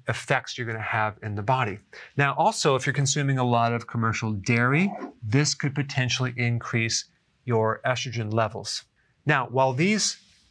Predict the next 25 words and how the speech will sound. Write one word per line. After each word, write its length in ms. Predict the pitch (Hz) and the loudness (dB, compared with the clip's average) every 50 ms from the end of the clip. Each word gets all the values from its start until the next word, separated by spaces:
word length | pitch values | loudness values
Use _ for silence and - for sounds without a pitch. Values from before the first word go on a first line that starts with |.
| - | 0
definitely 360 | 110 160 170 170 - 185 170 160 | 2 2 2 2 2 -2 -2 0
will 100 | 147 143 | 0 0
increase 340 | 139 135 135 123 113 - | -2 0 0 0 0 2
estrogen, 500 | 113 107 104 - 110 101 110 104 104 101 - - _ _ _ | 0 -2 -2 -4 -4 -4 -2 -2 -4 -6 -8 -14 _ _ _
there's 200 | - 135 120 - | 0 0 2 2
something 640 | - - 175 185 185 185 - 160 151 139 135 135 127 | 2 2 0 0 0 -2 -2 -2 0 0 0 0 0
that 160 | 117 123 120 120 | -2 -2 -2 -2
creates 380 | - - - 120 117 - 123 | -2 0 0 0 0 -2 -2
a 200 | 123 120 113 117 - _ _ _ _ - 110 | -2 -2 -4 -6 -10 _ _ _ _ -2 0
bigger 280 | 123 147 135 135 123 | 2 2 2 2 -2
effect 400 | 113 - - - 104 101 - - | -2 -4 -4 -4 -4 -4 -6 -8
in 60 | 110 | -8
your 100 | 110 107 | -8 -6
body. 340 | 101 107 98 101 104 - 98 - _ _ _ _ _ - - - _ _ _ _ _ - | -4 -4 -4 -4 -6 -8 -12 -16 _ _ _ _ _ -20 -20 -20 _ _ _ _ _ -2
And 160 | 127 123 131 | 0 2 2
that 220 | 135 151 156 - | 2 2 0 -2
would 160 | 151 147 127 | -4 -6 -4
be 120 | 120 131 127 | -2 -2 -2
this, 440 | 113 113 120 104 92 - - - - _ _ _ - | 0 2 2 2 2 0 -2 -2 -4 _ _ _ -6
the 120 | 123 123 | -6 -4
conversion 880 | - - 135 127 117 117 139 160 185 190 165 - 120 107 104 107 104 - _ _ _ _ _ _ - - | 0 2 4 4 6 6 6 4 4 4 2 2 2 0 0 -2 -4 -8 _ _ _ _ _ _ -2 -2
of 180 | 123 117 - | -2 0 -2
testosterone 1160 | - - 120 110 - - - 135 143 175 175 - - 139 123 110 110 104 101 101 101 101 101 101 - _ _ _ _ _ _ _ _ _ _ | -2 -2 0 0 0 0 2 2 2 2 2 0 0 0 0 0 0 0 0 0 -2 -4 -6 -8 -12 _ _ _ _ _ _ _ _ _ _
to 380 | - - - - 214 226 208 - | -4 0 2 4 4 4 2 2
estrogen 760 | - 135 143 147 - - - 135 127 127 110 104 101 101 95 | 2 2 2 2 0 -2 -2 -2 0 0 0 0 -2 -4 -6